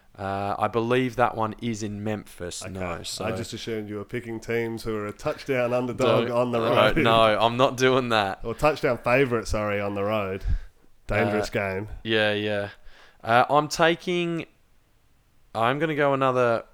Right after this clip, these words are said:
Speaker 1: road favourite, but I'm saying Texas to cover Kansas at minus fourteen and a half. I think they do that by
Speaker 2: How,
Speaker 1: more.
Speaker 2: how many units here?
Speaker 1: Two. Uh,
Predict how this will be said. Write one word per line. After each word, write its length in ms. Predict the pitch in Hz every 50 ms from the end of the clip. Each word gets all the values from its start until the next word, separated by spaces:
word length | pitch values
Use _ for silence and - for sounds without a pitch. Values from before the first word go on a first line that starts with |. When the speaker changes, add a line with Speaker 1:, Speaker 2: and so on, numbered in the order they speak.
| - - -
Speaker 1:
road 540 | 107 101 104 113 120 120 120 120 117 113 -
favourite, 720 | - - 117 113 113 113 117 107 101 101 104 123 156 - - _ _ - - - - -
but 80 | - 113
I'm 160 | 131 151 165
saying 380 | - - - 214 220 220 196 165
Texas 600 | - - - 139 143 - - - - 160 151 -
to 120 | - - 139
cover 560 | - - - - - 120 123 120 120 123 113
Kansas 960 | - - - - 110 110 117 123 131 135 131 147 175 208 208 - - - - - _ - - - - - _ -
at 200 | - 113 117 117
minus 480 | 120 117 120 120 123 123 123 117 - -
fourteen 720 | - - - 127 120 120 117 - - - 120 113 117 117 117
and 100 | 110 107
a 80 | 98
half. 400 | 98 98 110 120 131 143 143 -
I 80 | 127 123
think 240 | - - 139 131 120
they 160 | 131 123 117
do 380 | 110 - - 123 120 120 120
that 340 | 117 117 113 107 - - -
by 140 | - 107 104
Speaker 2:
How, 60 | 104
Speaker 1:
more. 300 | 104 107 110 113 123 127 - - - - -
Speaker 2:
how 120 | 117 117
many 160 | 120 120 117
units 280 | 120 127 143 156 - -
here? 160 | 156 190 196 - - - _ _ _ _ _
Speaker 1:
Two. 460 | - - - - 123 127 151 196 214 - - _ _ - - - - - - - - _ -
Uh, 500 | - 110 110 110 110 110 107 110 107 -